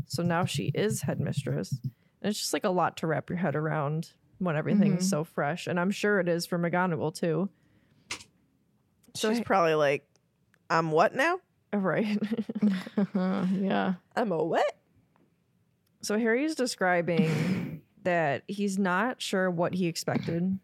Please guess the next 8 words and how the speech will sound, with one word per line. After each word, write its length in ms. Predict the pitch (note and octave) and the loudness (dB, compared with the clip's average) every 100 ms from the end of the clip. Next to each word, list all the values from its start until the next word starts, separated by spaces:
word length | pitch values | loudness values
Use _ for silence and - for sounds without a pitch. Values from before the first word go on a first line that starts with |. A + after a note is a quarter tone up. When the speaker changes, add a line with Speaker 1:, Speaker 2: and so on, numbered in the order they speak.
| - | -6
Speaker 1:
when 200 | F#3+ F3 | -2 0
he 140 | F#3+ | 0
went 340 | E3 D#3 D#3 - _ _ _ _ _ _ _ - | 0 0 -2 -6 _ _ _ _ _ _ _ -2
back 280 | C#3 F3 | 0 0
into 240 | D#3+ E3+ E3 | -2 -2 -2
the, 180 | C3 - _ - | -4 -8 _ -4
the 100 | D3 | -2
office. 480 | E2 - G#3+ - | -2 -6 -8 -10